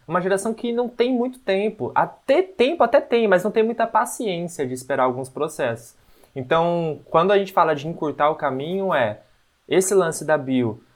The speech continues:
Ao invés de colocar o escrito, o seu e-mail escrito, pô, É, pega um link encurtador, pesquisa Whats link no Google. Você pode pegar aquele link que vai ge-, ser gerado pelo teu, você coloca o seu WhatsApp lá, a pessoa vai clicar no link e vai cair direto no seu Whats.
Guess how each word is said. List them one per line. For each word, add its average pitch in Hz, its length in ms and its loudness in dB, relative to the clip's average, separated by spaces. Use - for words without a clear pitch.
Ao 147 180 4
invés 175 260 4
de 180 80 -4
colocar 160 400 2
o 139 100 2
escrito, 139 600 -4
o 123 40 -2
seu 139 220 -2
e-mail 135 340 -4
escrito, 131 480 -6
pô, 139 380 -2
É, 120 420 4
pega 170 300 4
um 170 180 -2
link 160 320 -6
encurtador, 139 480 0
pesquisa 135 640 -2
Whats 151 600 4
link 135 680 -4
no 131 160 -2
Google. 139 540 0
Você 131 120 -6
pode 147 260 0
pegar 156 280 0
aquele 180 300 -2
link 156 280 -8
que - 120 -20
vai 139 160 4
ge-, 135 140 -6
ser 135 200 -2
gerado 123 440 2
pelo 127 200 -2
teu, 123 400 0
você 127 140 -8
coloca 127 200 0
o - 40 -14
seu 131 100 -2
WhatsApp 120 340 0
lá, 123 100 2
a 120 40 0
pessoa 127 240 -2
vai 131 140 0
clicar 131 280 -2
no 151 80 -4
link 139 220 -6
e 131 60 -12
vai 135 100 0
cair 131 200 0
direto 127 220 -4
no 135 80 -6
seu 135 180 -2
Whats. 113 300 2